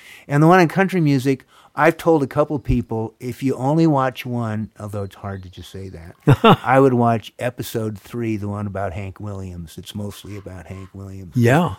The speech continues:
Speaker 1: What a life. At
Speaker 2: Yeah.
Speaker 1: twenty-nine years old, he was gone.
Speaker 2: Oh, I know it.
Speaker 1: A whole nother album came out after he died.
Speaker 2: He had that all in the can.
Speaker 1: Yeah.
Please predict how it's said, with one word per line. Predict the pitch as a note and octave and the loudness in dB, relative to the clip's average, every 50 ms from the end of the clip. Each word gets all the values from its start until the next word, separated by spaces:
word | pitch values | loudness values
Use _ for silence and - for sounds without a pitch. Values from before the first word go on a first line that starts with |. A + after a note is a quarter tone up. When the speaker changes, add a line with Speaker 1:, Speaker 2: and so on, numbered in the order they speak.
| _ _ - | _ _ -4
Speaker 1:
What | A#2 C#3 C#3 | -2 2 2
a | B2+ | 2
life. | A2 G#2+ A2+ A2+ A2+ A2 G2+ - - - - | 2 0 -4 -6 -6 -8 -8 -12 -16 -16 -16
At | A#2+ - - | -12 -4 -2
Speaker 2:
Yeah. | B2 A#2+ | -2 0
Speaker 1:
twenty-nine | C#3+ E3 F#3 F3+ D#3+ D3 D3 D3+ D3 | 2 2 2 2 2 0 0 0 -2
years | C#3+ C3+ C3+ A#2+ A#2 | -2 -4 -6 -6 -4
old, | A#2+ B2 B2+ A#2+ A2+ F#2 - | -4 -4 -4 -6 -8 -10 -10
he | A2 | -12
was | G#2 G2 F#2 F2+ | -14 -14 -14 -16
gone. | F#2 - G2 G2 G2+ G2 F2+ D#2+ D2+ D#2+ - _ _ _ _ _ _ _ _ - | -14 -12 -10 -10 -8 -8 -10 -10 -12 -16 -18 _ _ _ _ _ _ _ _ -10
Speaker 2:
Oh, | G#2+ A2+ | -8 -6
I | A#2 A2+ | -6 -4
know | A2+ A#2+ C3+ D3 | -2 0 0 0
it. | D3 A2 - _ _ _ - | 0 -2 -6 _ _ _ -4
Speaker 1:
A | B2+ A2+ | -2 0
whole | A#2+ C#3+ D3+ | 4 4 6
nother | E3 E3+ E3 D3+ C3+ C3 | 6 6 6 6 6 4
album | B2 C3 C#3 D3+ C#3 A#2 G#2 F#2+ | 4 4 4 2 2 0 -4 -4
came | - - A2+ G#2 G#2 | -4 -6 -6 -6 -4
out | G2+ G#2 G2+ | -6 -6 -6
after | G#2 G#2 G2+ - - G2 | -6 -8 -8 -10 -12 -12
he | G2+ F#2+ | -12 -10
died. | F#2 G2 G#2+ A#2 A#2 G#2+ F#2+ F2 F#2 F#2 _ _ _ _ _ _ _ _ _ _ _ _ | -10 -10 -10 -10 -10 -12 -12 -14 -16 -18 _ _ _ _ _ _ _ _ _ _ _ _
Speaker 2:
He | - - - D3 C3 | -14 -4 2 2 4
had | A2 A#2 A#2+ A2+ | 4 4 2 0
that | A#2+ A#2 A#2 | 0 0 0
all | A#2 A#2+ B2 A#2+ | 0 0 2 2
in | A#2 | 0
the | A2+ G#2+ | 0 -2
can. | G#2+ - B2 B2 A#2+ A#2 A#2 A2 A2 G2+ - | 0 0 0 0 0 0 -2 -4 -8 -10 -10
Speaker 1:
Yeah. | - A#2+ B2 B2 A#2 A2 G2+ | -6 -6 -6 -4 -6 -8 -10